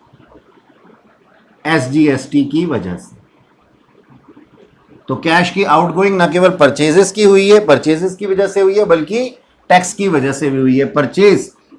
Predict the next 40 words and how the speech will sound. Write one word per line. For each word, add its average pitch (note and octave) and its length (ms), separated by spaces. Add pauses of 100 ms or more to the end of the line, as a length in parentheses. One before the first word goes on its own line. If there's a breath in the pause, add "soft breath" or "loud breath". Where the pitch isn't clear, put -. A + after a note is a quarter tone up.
(160)
कैश G#3 400
में A3 160
मुझे E3+ 280
लिखना B2+ 380
है, G2+ 200 (120)
बैंक D#3+ 240
से G3+ 140
नहीं A3+ 200
हुआ, F3 220
चेक E3 260
नहीं A3 200
दिया G#3+ 260
हमने, F#3+ 300 (520)
कैश C#3+ 340
में F#3 160
हमने E3+ 360
क्या F3 200
किया F3+ 240
है, G3+ 140
Purchase E3+ 480
किया C#3+ 160
है, C3+ 60
तो E3 100
मैंने F3+ 220
कैश F#3 380
के F3+ 160
कॉलम D3 340
में G#3+ 260 (260 soft breath)
सिक्स - 320
थाउजेंड C#3+ 380
रुपीज D3+ 320
लिखा D#3 280
और D#3+ 200
tax F3 280
भी F#3 120
मैंने E3+ 240
पे E3 160
किया E3 240
सिक्स - 260
परसेंट, F3+ 480